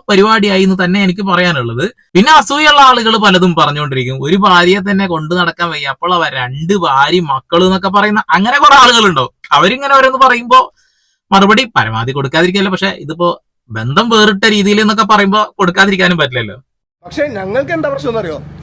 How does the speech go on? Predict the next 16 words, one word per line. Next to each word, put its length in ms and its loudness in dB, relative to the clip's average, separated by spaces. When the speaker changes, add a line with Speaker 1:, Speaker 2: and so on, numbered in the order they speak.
Speaker 2:
ഒരുപാട് 680 -6
നമ്മള്, 440 -4
നമ്മളോട് 260 -4
ഇഷ്ടമുള്ള 360 -6
ഒരുപാട് 360 -4
ആൾക്കാര് 520 -4
നമുക്ക് 340 -10
മെസ്സേജ് 460 -6
ചെയ്തോണ്ടിരിക്കുന്നുണ്ട്, 880 -10
ഫോൺ 340 -6
ചെയ്യുന്നുണ്ട്. 440 -8
എന്തെങ്കിലും 320 -8
പ്രശ്നമുണ്ടോ 560 -8
ഫാമിലി, 400 -8
എന്തെങ്കിലും 340 -12
വിഷയം? 160 -14